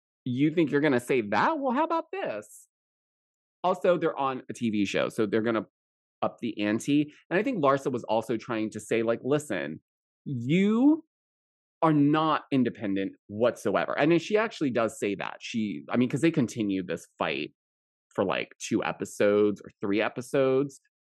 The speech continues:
but it doesn't linger on the, like, the situation. Like, they get, they get back to it in the first three episodes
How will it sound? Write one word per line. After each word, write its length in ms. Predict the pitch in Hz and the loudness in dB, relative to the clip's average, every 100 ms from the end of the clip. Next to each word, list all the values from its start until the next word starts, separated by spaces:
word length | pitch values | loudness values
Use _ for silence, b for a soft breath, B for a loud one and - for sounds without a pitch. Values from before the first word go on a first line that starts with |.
| - | 0
but 80 | 208 | 4
it 80 | |
doesn't 360 | 240 254 196 131 | 4 2 0 -2
linger 460 | 120 127 143 151 143 | -2 -2 0 0 0
on 220 | 147 160 | -2 -2
the, 80 | 151 _ - | -6 _ -8
like, 260 | 123 135 - 123 | -6 -6 -8 -8
the 220 | 135 139 | 0 0
situation. 680 | 135 156 - 147 147 147 147 | 0 -6 -8 -4 -4 -2 -4
Like, 160 | 139 139 | -4 -4
they 100 | 139 | -6
get, 300 | 117 147 - 113 _ - | -2 -2 -4 -18 _ 0
they 220 | 139 113 - _ _ | 0 0 -14 _ _
get 260 | 160 170 - | 0 2 2
back 300 | 117 - - - | 2 2 -6 -2
to 180 | 98 78 | 0 2
it 280 | 76 - _ _ _ _ _ _ _ _ _ _ _ - | 0 -2 _ _ _ _ _ _ _ _ _ _ _ -2
in 100 | 120 | 0
the 80 | |
first 280 | 107 110 101 | 2 0 0
three 160 | 113 85 | -2 -2
episodes 680 | 101 110 - 101 101 98 | -4 -8 -4 0 0 -4